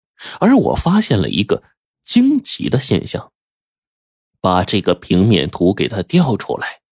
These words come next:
我一看这些暗坑之间的排列形状，赫然发现这是一个白紫开花的穴位，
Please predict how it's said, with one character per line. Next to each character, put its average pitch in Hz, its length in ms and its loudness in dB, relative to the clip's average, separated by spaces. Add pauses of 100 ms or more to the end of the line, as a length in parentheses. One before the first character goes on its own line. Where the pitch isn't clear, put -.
(440)
我 123 220 6
一 175 140 2
看 104 280 0
这 98 140 2
些 95 180 0
暗 87 320 0
坑 110 300 0
之 185 260 2
间 190 200 2
的 90 140 0
排 - 280 -4
列 117 240 0
形 90 340 -2
状， - 220 -8
赫 92 240 4
然 73 140 2
发 107 180 2
现 - 220 -6 (640)
这 262 160 4
是 92 200 0
一 151 120 2
个 - 200 0 (220)
白 190 360 2
紫 - 260 -4
开 123 340 0
花 226 300 0
的 - 140 0
穴 62 220 -4
位， - 260 -12